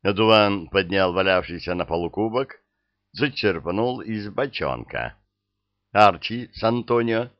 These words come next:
не будь дураки, тоже нашли себе тару. «Ну, за успешное завершение дела!»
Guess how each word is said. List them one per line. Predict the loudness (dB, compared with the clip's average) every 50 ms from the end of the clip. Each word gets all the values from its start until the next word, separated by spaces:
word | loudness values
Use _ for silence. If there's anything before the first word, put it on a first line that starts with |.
| _ _ _ _ _
не | 0 0 0
будь | 2 2 0 0 0
дураки, | 0 2 2 0 0 -2 -6 -6
тоже | -2 _ 2 4 6 6 4 4 0 -2 -2
нашли | 0 -2 -4 -4 -6 -8 -8 -8 -8
себе | -8 -10 -8 -6 -6 -8
тару. | 0 2 4 4 4 4 2 0 -4 -10 -12 _ _ _ _ _ _ _ _ _ _ _ _ _ _ _ _ _ _ _ _ _ _ _
«Ну, | -2 0 0 2 2 0 0 -2 -4 -16 -20 _ _
за | -16 -10 -6 -4
успешное | -2 -2 -2 -4 -8 -16 _ _ 2 4 4 4 2 0 -4 -8 -6 -4 -4 -2 -4
завершение | -4 -2 -2 -2 -2 -4 -4 -2 0 0 0 0 -4 -6 -8
дела!» | -4 -2 0 0 0 0 -2 -4 -6